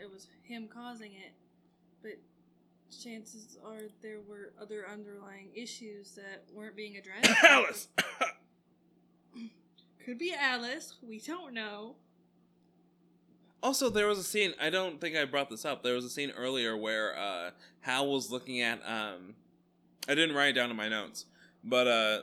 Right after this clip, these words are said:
Speaker 2: there, there was a scene where Hal was looking at old, like, home videos about
Speaker 1: Oh,
Speaker 2: Polly,
Speaker 1: yeah.
Speaker 2: a-, and he was just, like, drinking a beer and watching. I'm like, "Is this what you do when Alice is away? Are you okay?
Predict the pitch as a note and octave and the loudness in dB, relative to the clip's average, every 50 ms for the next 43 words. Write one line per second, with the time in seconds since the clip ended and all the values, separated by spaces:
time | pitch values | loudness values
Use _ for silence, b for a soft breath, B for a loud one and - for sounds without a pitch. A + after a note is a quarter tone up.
0 | - - A#2+ B2+ C3 C3 C3 B2 A2 - C3 C#3 C#3 C#3 C3+ B2+ - D#3 D#3+ D#3 | -4 -2 4 4 6 6 6 2 0 2 2 4 4 4 2 -2 0 0 0 2
1 | C#3+ B2+ G#2+ A2 - - C3 C3 C3 B2+ B2+ B2 A2+ G#2+ A#2+ A#2+ C#3 C#3+ C3 B2 | 2 0 0 -2 0 0 2 2 4 2 2 0 -2 -2 -6 -6 -2 0 0 0
2 | A2+ - - - A#2 A#2+ B2 B2+ B2+ C3 B2+ A#2+ A#2 A#2 A2+ G#2+ G#2+ G#2 - - | 0 -2 -2 0 2 4 4 4 4 2 0 -4 -2 0 2 2 2 0 -2 -8
3 | - - _ _ _ _ _ _ _ _ _ _ _ _ - C3+ C3 C3 B2+ A#2 | -20 -20 _ _ _ _ _ _ _ _ _ _ _ _ -2 0 0 0 0 -2
4 | A#2 A2+ B2+ C3+ C#3+ D3+ E3 E3 D#3+ C#3+ A#2+ G#2+ A2 - - C3 A#2+ A#2 A#2 B2+ | 0 2 2 4 4 2 2 0 -2 -2 -2 -2 -2 -2 -4 -4 -2 -2 -2 -2
5 | D#3 F#3 A3+ A3+ A3 G#3 G3+ B B B B - B2 C3 C3+ C3+ A2+ B2 C#3 C#3 | -2 -4 -4 -6 -8 -12 -18 B B B B -6 -2 0 0 0 0 0 2 2
6 | C#3+ C#3+ D#3+ D#3 D#3 D#3 D3+ E3 D#3+ D3+ E3 D#3 C#3+ C3 C3+ C#3 C#3+ C#3 C#3 D#3 | 2 2 4 4 4 4 4 2 0 2 2 0 0 2 2 2 2 2 2 0
7 | D3 C#3+ B2 A2 - C3 C3 C3 B2+ B2+ B2+ B2+ B2 B2 A#2+ A#2+ A#2 A#2+ A#2+ A#2+ | 0 0 0 -2 -2 0 0 2 2 2 2 4 2 2 2 0 -2 -2 -2 0
8 | A#2+ A#2+ - C3+ B2 B2 A#2+ A#2 G#2+ G2 - _ _ _ _ _ _ _ _ - | -2 -2 -2 -2 -4 -2 -2 -4 -6 -6 -10 _ _ _ _ _ _ _ _ -10
9 | - C3 - - F#3+ - - B3+ C4+ - - G#3+ G#3+ D#3+ - C3+ C3 D3 D#3 D#3 | -8 -8 -6 -6 -6 -6 -6 -6 -6 -6 -6 -10 -10 -8 -6 -6 -6 -6 -6 -8
10 | D3+ - - A2+ A#2+ B2 C#3 D3+ - - B2+ A#2 A2 G2 F#2 F2+ E2+ F#2 G#2+ D#3 | -8 -8 -10 -10 -8 -6 -8 -8 -8 -8 -10 -10 -10 -8 -6 -6 -4 -4 -4 -6
11 | G#3 A3 _ _ _ _ _ _ _ _ _ _ _ _ _ _ _ _ _ _ | -8 -12 _ _ _ _ _ _ _ _ _ _ _ _ _ _ _ _ _ _
12 | - - D#3+ E3 D3 D3+ F#3 A3+ C4+ D4+ D#4+ D#4 D#4 - - - D#3+ C#3+ C#3 D3 | -6 -4 -4 -4 -2 -4 -2 0 2 2 0 0 -2 -8 -10 -8 -6 -4 -4 -4
13 | F3 A3 C#4 - | -4 -8 -10 -12